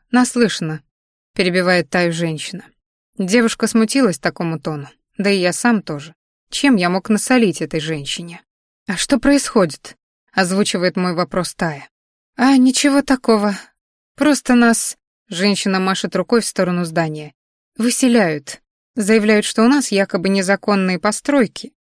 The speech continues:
и нет разрешения на предпринимательскую деятельность.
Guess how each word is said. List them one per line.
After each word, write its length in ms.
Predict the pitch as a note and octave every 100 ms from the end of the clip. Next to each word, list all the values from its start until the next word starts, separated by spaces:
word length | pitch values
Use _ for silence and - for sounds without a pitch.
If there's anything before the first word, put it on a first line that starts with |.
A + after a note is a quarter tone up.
| _
и 120 | A3
нет 260 | C4 D4+ F#3+
разрешения 640 | F#3+ F#3 G#3 D4 C4+ F#3+
на 160 | F#3+ G#3
предпринимательскую 960 | G#3+ - A3 G#3+ A#3 A#3 G3+ - F#3+
деятельность. 760 | D#3+ E3 D#3 E3+ D#3+ E3 -